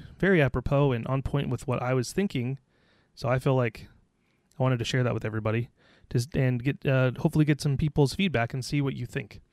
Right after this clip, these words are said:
So the idea is that evolutionary-, evolutionarily, is that right? <laughs> From an evolutionary standpoint, the, the A D H D person would have been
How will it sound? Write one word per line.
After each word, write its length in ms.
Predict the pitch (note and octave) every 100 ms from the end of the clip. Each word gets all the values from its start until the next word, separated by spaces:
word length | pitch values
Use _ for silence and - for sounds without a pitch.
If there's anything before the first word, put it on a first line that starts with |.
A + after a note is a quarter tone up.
| - - - -
So 440 | - D3 C#3+ C3+ - _ _ _ _ _
the 120 | - D3
idea 480 | D3+ D#3 F#3+ F3+ -
is 640 | C#3 C3 B2+ C3 C#3+ - - - - _ _ -
that 460 | C#3 C3+ B2+ B2 - _ _ _ _ _ _ _ D#3+
evolutionary-, 840 | E3 E3 D3+ D3 C#3+ C#3 C3+ B2+ - _ _
evolutionarily, 800 | B2+ C3 C3+ C3+ A#2+ C3 D#3 F3 -
is 80 | B2+
that 100 | D3+
right? 260 | F3+ F3+ - - - - - - D5
<laughs> 640 | - _ - C#3 A4 G#4
From 160 | F#3
an 80 | F#3+
evolutionary 600 | G#3+ G3+ G3 F#3 D3+ B2+
standpoint, 560 | - A#2 A2+ - A#2+ - _ - - - _ _ _ -
the, 540 | C3 C#3 C3+ C3 B2+ - _ _ -
the 220 | - C#3
A 80 | D#3+
D 160 | D#3 D3
H 280 | C#3 - -
D 480 | D3 C#3+ C#3 C3 - _ _ _
person 640 | - D#3 C#3+ B2+ A2+ A2+ - _ _ _ _ - -
would 120 | C#3
have 160 | C3+ A#2
been 540 | C3+ C3 C3 B2+ B2